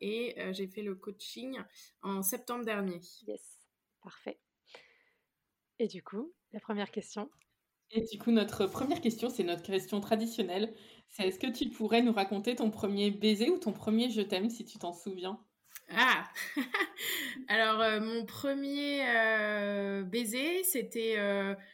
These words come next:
Speaker 1: un baiser de, vraiment de cours d'école. Euh, et donc, euh, c'était vraiment un baiser, on était, euh, petits, euh, je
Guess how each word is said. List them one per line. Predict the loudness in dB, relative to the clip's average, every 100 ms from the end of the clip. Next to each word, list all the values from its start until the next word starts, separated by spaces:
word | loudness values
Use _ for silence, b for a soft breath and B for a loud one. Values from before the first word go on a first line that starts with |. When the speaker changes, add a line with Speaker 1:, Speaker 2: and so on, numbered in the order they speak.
| B B
Speaker 1:
un | 0 2 2 0
baiser | 0 0 0
de, | 0
vraiment | 0 0 0
de | 0
cours | -2 -4 -2
d'école. | -2 -2 -2 0 -2 -6 -4
Euh, | -2 0 -2 -2 -4 -4 -4 -6
et | -4 -2
donc, | -2 -4
euh, | -4
c'était | -2 -2
vraiment | 0 0 0
un |
baiser, | 0 -2
on | -2
était, | 0 0 0
euh, | 0 -2 -6
petits, | -8 -10 -10 -6 -2 -2
euh, |
je | -2